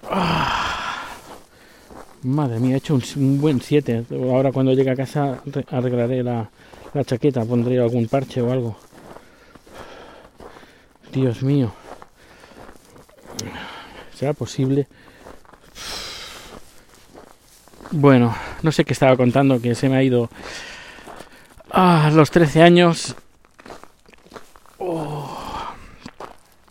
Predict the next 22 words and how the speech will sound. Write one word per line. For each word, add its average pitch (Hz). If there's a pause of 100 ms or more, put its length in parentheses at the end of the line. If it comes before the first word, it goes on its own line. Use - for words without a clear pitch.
(520)
Bueno, 117
ahora 120 (340)
cuando 135
llegue 143
a 139
casa 151
Chad 147
me 143
echará 113
la 113
gran 117
bronca 151 (960)
de... 107
a 110
ver, 117 (1000)
de 139
ir 139
con 170
cuidado. 131 (640)
Pero 107
voy 127
a, 131